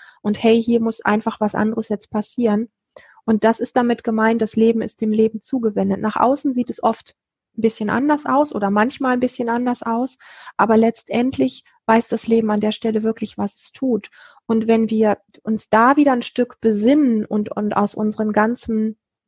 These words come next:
Automatismen aussteigen, aus diesen vielen Glaubenssätzen, die damit zu tun haben,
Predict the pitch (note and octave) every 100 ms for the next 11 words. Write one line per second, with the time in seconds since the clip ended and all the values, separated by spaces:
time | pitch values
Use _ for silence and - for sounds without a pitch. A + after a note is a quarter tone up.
0 | - - - - - A3 A#3 A3 A3 -
1 | D4 - A3 - G3+ G3+ - G3+ F#3+ G3
2 | G3 G#3 G#3 - A3 G#3+ G#3 - C4 B3+
3 | A#3+ A3+ A3 A#3+ A#3+ - A3+ A3 - A3
4 | G#3+ G#3 G#3+ - A3 - A#3+ A#3 A3 G#3+
5 | G#3+ G#3+